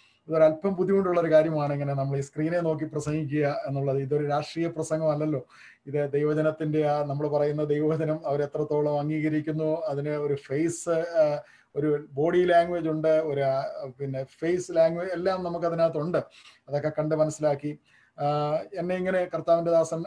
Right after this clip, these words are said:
ആ, ജോർജ് കുട്ടി സാർ ക്ഷണിച്ചല്ലോ. ഞങ്ങൾക്ക് ഒരുമിച്ച് മണക്കാലയിൽ ദീർഘവർഷങ്ങൾ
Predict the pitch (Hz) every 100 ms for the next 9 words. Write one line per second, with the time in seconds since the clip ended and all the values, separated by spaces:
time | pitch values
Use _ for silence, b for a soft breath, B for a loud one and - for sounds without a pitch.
0 | 170 151 147 147 160 160 160 156 156 156
1 | 143 - 156 165 175 175 156 151 156 151
2 | 156 180 175 135 135 147 160 156 156 147
3 | - b b _ 156 196 202 175 147 -
4 | 151 147 143